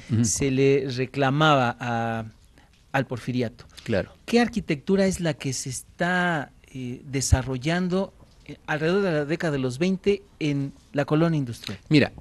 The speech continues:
Speaker 1: es un estilo que habría que definirlo mejor, que es el estilo californiano.
Speaker 2: Ajá.
Speaker 1: Es un estilo en el cual se retoma la idea de que estás en una como lugar, este, rural,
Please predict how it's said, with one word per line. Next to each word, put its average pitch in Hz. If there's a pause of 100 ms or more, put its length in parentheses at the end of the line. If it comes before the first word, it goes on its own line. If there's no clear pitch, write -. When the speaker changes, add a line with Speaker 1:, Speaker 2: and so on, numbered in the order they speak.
(120)
Speaker 1:
es -
un 220
estilo 180
que 104
habría 107
que 120
definirlo 110
mejor, 107
que -
es -
el 117
estilo 113
californiano. 107 (280)
Speaker 2:
Ajá. -
Speaker 1:
Es 147
un 170
estilo 147
en 143
el 117
cual 131
se -
retoma 123
la 107
idea 110
de 104
que -
estás -
en 123
una 120
como 101
lugar, 127
este, 110
rural, 123